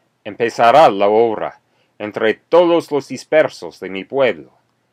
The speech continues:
y el Padre preparará la vía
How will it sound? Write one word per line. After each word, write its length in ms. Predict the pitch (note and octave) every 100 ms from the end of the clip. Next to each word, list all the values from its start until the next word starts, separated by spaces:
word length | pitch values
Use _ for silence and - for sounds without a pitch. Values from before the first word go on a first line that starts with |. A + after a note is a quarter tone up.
| _ _ _
y 160 | - G#2+
el 200 | C#3+ D3
Padre 560 | E3+ E3+ B2 E2 C#2 _ _ -
preparará 680 | A#2 C3 D#3+ E3+ F#3 F3+
la 220 | D#3 D#3+ D3+
vía 460 | F3 D3 D#2+ _